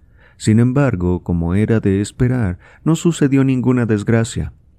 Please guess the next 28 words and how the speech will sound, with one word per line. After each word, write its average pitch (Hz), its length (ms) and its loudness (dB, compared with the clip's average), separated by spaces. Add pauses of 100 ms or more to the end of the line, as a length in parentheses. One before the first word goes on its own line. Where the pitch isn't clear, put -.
(120)
Una 104 180 2
linterna 104 560 0
brillante 110 640 0
enviaba 104 420 0
sus 92 280 -4
rayos 95 400 -4
al 87 140 -4
frente, 113 480 -2 (340)
lo 120 160 0
que 147 200 4
era 147 180 2
un 143 180 2
lujo 135 320 4
de 92 140 2
precisión 107 720 0
que 104 120 -2
la 92 160 -2
policía 123 560 -2
no 120 180 0
había 113 400 0
impuesto 95 680 -2
todavía 110 800 0
a 101 180 -4
los 92 200 -2
cabriolés 95 680 0
de 90 160 0
aquel 92 400 -2
tiempo. 101 540 -4